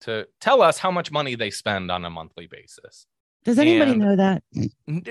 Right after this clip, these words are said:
Speaker 1: nobody, nobody actually does.
Speaker 2: <laughs>
Speaker 1: Um,
Speaker 2: Okay.
Speaker 1: no, that's not true.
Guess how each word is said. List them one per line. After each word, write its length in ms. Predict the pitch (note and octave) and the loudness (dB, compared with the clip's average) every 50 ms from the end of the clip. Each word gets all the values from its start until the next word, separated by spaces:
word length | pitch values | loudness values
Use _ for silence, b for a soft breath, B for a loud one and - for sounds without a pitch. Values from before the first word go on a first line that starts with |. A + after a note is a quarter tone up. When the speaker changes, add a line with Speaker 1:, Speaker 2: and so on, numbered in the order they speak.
| A3 - | -14 -8
Speaker 1:
nobody, 520 | A3 F#3+ G3+ F3+ D3 B2 G2+ F#2+ F2+ - - | -2 2 4 4 4 2 -2 -6 -8 -10 -8
nobody 340 | D#3 E3+ F#3+ F#3 F3 E3 C3+ | -6 -4 -4 -4 -4 -4 -4
actually 380 | G#2 G#2+ B2+ C#3+ A#2 F#2+ F2 | -4 -4 -4 -6 -8 -8 -10
does. 440 | D#2 - D#2 D2 D2+ C#2 - - - D#3 | -14 -12 -12 -12 -12 -14 -14 -16 -14 -12
Speaker 2:
<laughs> 40 | - | -6
Speaker 1:
Um, 360 | E2+ C3 - - - A3+ - - - | -4 -4 -2 -2 -2 -2 -2 -4 -6
Speaker 2:
Okay. 920 | - - - - F#3+ - - F#3 - - _ - F3+ F3+ _ _ - A3+ - _ - | -10 -8 -6 -8 -8 -8 -6 -8 -8 -8 _ -10 -10 -10 _ _ -14 -14 -14 _ -2
Speaker 1:
no, 240 | F#3+ F#3+ F3+ E3+ - | 2 2 4 4 2
that's 200 | G3+ G#3+ G#3+ - | 2 0 -2 0
not 160 | F#3 D#3 B2+ - | -2 -4 -4 -4
true. 400 | - A#2 G#2 F#2+ F#2+ G2 G2 | -8 -12 -12 -12 -12 -12 -16